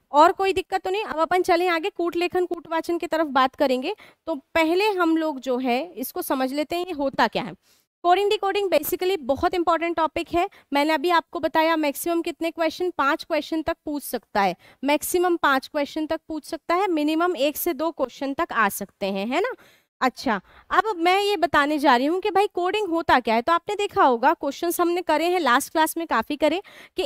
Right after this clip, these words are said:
एक वर्ड देगा, उसे किसी पैटर्न पर कोड करेगा, एक वर्ड और देगा, आपसे बोलेगा फिर से इसको कोड करके सेम पैटर्न पर बताओ,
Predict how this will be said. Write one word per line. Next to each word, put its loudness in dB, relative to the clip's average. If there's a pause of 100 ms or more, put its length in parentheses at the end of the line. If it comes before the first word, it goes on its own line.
एक -2
वर्ड 8
देगा, 4
उसे 0
किसी 0
पैटर्न 2
पर -2
कोड -4
करेगा, 2
एक -4
वर्ड 6
और 2
देगा, 0
आपसे 0
बोलेगा -2
फिर -2
से -2
इसको -4
कोड -2
करके -2
सेम -2 (100)
पैटर्न 0
पर -6
बताओ, -4